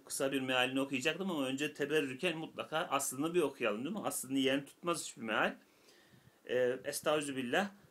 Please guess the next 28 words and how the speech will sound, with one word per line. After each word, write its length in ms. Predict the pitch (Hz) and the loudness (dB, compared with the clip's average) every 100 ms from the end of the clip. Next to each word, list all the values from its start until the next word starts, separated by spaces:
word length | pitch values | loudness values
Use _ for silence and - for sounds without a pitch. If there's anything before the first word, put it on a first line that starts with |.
| - - | -20 0
Fenzur 400 | 185 202 185 180 | 2 4 4 4
ila 500 | 170 170 175 147 156 | 6 6 6 6 4
athar 420 | 156 190 185 147 | 4 2 4 4
rahmetillahi 960 | 147 147 151 143 147 151 151 143 143 | 2 0 -6 -6 -4 2 2 2 -2
keyfe 380 | - 147 139 139 | -2 -2 0 0
yuhil 400 | 135 139 135 123 - | 0 0 0 -2 0
arda 440 | 135 131 135 131 | 2 4 2 6
ba'de 320 | 131 123 117 | 6 6 2
mevtiha. 760 | 113 131 - - 160 180 190 - _ _ _ _ | 2 0 -2 -10 0 2 2 -2 _ _ _ _
İnne 380 | 190 196 180 170 | 4 6 6 4
zâlike 600 | 147 151 143 143 156 131 | 4 4 4 2 0 2
lemuhyil 520 | 131 135 139 - 135 | 2 2 -2 -4 -4
mevta 600 | 123 135 170 170 175 175 - _ - | 0 0 0 0 0 -2 -6 _ -4
ve 100 | 139 | -2
huve 220 | 165 165 143 | 2 4 4
alâ 440 | 147 147 135 135 | 4 6 4 2
külli 300 | 165 151 135 | -2 -2 -2
şeyin 380 | - 131 156 156 | -2 -2 -2 0
kadir. 600 | 120 123 120 127 120 - _ _ - _ _ | -2 -2 -2 0 -2 -4 _ _ -20 _ _
Kısa 300 | - - 196 | -2 0 2
bir 120 | 180 175 | 4 4
meali 340 | 160 147 139 | 4 4 2
şu 140 | - | 0
şekilde, 500 | - 151 - 120 156 | -4 -6 -8 -4 -4
şimdi 320 | 175 143 131 127 | -2 -4 -6 -6
sırası 400 | 135 135 - 131 | 0 2 2 2
geldi 280 | 117 113 | 2 2
okuyabiliriz. 800 | 120 - 123 117 113 95 190 - | -2 0 0 0 -4 -4 -4 -6